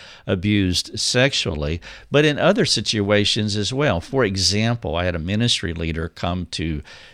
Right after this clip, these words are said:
me in Colorado, uh, a few months ago, and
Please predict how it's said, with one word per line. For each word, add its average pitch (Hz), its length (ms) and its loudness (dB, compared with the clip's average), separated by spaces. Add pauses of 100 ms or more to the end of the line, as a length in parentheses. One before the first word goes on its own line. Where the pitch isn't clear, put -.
(100)
me 98 420 0
in 92 200 -4
Colorado, 104 840 0 (580)
uh, 73 240 -10
a - 80 -4
few 107 220 2
months 113 380 2
ago, 76 420 -4
and 80 340 -6